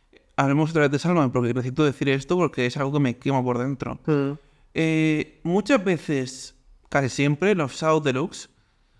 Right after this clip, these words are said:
Speaker 1: o el Sálvame Deluxe antes, los mejores momentos eran a partir de las dos de la mañana.
Speaker 2: Sí.
Speaker 1: Que cuando faltaba tiempo decías tú, "¿Por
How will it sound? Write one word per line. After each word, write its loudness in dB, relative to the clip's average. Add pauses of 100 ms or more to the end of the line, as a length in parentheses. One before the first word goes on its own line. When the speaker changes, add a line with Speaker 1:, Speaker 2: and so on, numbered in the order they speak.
Speaker 1:
o 0
el -2
Sálvame 0
Deluxe -4
antes, 0 (440)
los 2
mejores 0
momentos 0
eran 2
a -2
partir 0
de 2
las 0
dos -2
de 0
la 0
mañana. 0
Speaker 2:
Sí. 0 (180)
Speaker 1:
Que 0
cuando 2
faltaba 0
tiempo -2
decías 0
tú, -10
"¿Por -4